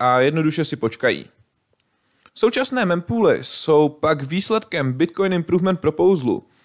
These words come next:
tedy B I P s číslem třicet pět, kdy šlo zejména o to, aby nody byly schopny získávat informace z mempoolů jiných nodů. To je důležité zejména ve vztahu k S P V klientům,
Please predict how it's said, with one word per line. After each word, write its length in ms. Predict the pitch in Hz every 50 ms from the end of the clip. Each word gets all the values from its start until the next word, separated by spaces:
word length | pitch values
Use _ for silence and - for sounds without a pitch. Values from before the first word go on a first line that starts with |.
| _ _ _ _ _ _
tedy 400 | - 131 143 160 156 156 151 131
B 200 | 131 135 135 151
I 180 | 160 160 170
P 340 | 165 160 - 170 165 160 165
s 120 | 156 - -
číslem 400 | - - 156 - - 165 151 151
třicet 380 | 165 165 156 - 160 156 156
pět, 340 | - 165 143 - - - - _ _ _ _ _ _ _ _
kdy 380 | - 120 127 131 151 156 156 151
šlo 260 | 147 - - 185 202
zejména 400 | 208 220 226 220 220 220 214 185
o 100 | - 180
to, 300 | 170 - 147 104 - - - _ _ _ _ _ -
aby 200 | 160 175 214 226
nody 220 | 226 220 220 214
byly 220 | 190 214 214 202
schopny 440 | 196 - - - 185 - 196 190 175
získávat 540 | 139 156 175 - - - 214 202 185 175 -
informace 460 | 156 156 147 180 175 175 185 - 196
z 40 | 170
mempoolů 540 | 156 156 156 156 - - 190 185 143 120 120
jiných 260 | 120 139 151 151 -
nodů. 280 | 113 120 120 95 - - - _ _ _ _ _ _ _ _ _ _ _ _ _ _ _ _
To 100 | - 214
je 60 | 226
důležité 440 | 214 220 226 208 220 208 - 220 208
zejména 460 | 160 175 165 185 202 202 202 196 190
ve 140 | 170 151 175
vztahu 340 | - - - 208 208 190 151
k 100 | - -
S 100 | 160 -
P 160 | - - 202
V 120 | 190 185 165
klientům, 680 | - 139 127 127 123 120 - - 107 76 64 - -